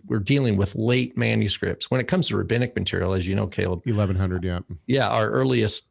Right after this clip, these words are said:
Speaker 1: yeah, Mishnah is, you know, is a thousand years old, you know, and so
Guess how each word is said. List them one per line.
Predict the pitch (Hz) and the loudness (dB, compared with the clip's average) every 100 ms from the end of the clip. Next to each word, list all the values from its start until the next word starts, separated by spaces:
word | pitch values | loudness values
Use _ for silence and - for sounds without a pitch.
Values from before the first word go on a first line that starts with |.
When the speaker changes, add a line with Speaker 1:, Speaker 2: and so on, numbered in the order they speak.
| _ | _
Speaker 1:
yeah, | 180 117 95 | -8 -4 -2
Mishnah | 104 113 - 113 104 101 | 0 0 -2 -2 -2 -2
is, | 98 - | -4 -6
you | 104 107 | -6 -6
know, | 92 | -4
is | 101 110 - | -4 -4 -6
a | |
thousand | 107 - 107 104 113 | -8 -4 -4 -2 -4
years | 104 | -2
old, | 113 120 92 | -2 -2 -4
you | 95 | -4
know, | 101 92 | -2 -2
and | 98 | 0
so | 95 104 101 98 | 0 0 0 -2